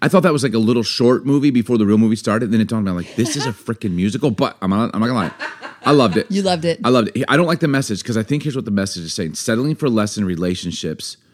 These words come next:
Speaker 1: so you can achieve your goals. And I, I don't agree with that.
Speaker 2: I,
Speaker 1: I
Speaker 2: I
Speaker 1: don't
Speaker 2: agree
Speaker 1: think
Speaker 2: with what you're saying.
Speaker 1: to settle for less in relationship is worth achieving my goals. She did get her goals. She was super famous.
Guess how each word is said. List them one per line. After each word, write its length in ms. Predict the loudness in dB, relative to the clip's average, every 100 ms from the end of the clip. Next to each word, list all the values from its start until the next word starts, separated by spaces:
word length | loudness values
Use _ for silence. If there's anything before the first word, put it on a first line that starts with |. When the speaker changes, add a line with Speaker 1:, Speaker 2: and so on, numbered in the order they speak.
| _ _ -16
Speaker 1:
so 180 | -4
you 160 | -2 -2
can 160 | -2 -6
achieve 420 | -6 -6 -6 -4
your 120 | -6
goals. 640 | -8 -8 -8 -10 -18 -20 _ _ _ _ _ _ -6
And 160 | -4 -2
I, 180 | -2 -2 -2
I 100 | -2
don't 220 | 0 2 0
agree 280 | 0 0
with 160 | 0 -4
that. 100 | -4
Speaker 2:
I, 120 | -2
Speaker 1:
I 80 | 0 2
Speaker 2:
I 20 |
Speaker 1:
don't 140 | 4 4
Speaker 2:
agree 180 | 2 2
Speaker 1:
think 220 | 4 4
Speaker 2:
with 40 | 2
what 40 | -8
you're 80 |
saying. 380 | -8 -2 -2 -2
Speaker 1:
to 80 | -2
settle 320 | 0 0 0
for 160 | 0 2
less 340 | 2 2 -2
in 140 | -4 -4
relationship 720 | -2 0 -2 -2 -6 -4 -8 -6
is 160 | -8 -8
worth 380 | -2 0 0 -4
achieving 300 | -6 -4 -4
my 60 |
goals. 180 | -6 -8
She 200 | -10 -8
did 220 | -2 0 0
get 80 |
her 80 | -2
goals. 200 | -4 -10
She 140 | -8 -8
was 100 | -6
super 240 | -6 -6
famous. 380 | -4 -4 -4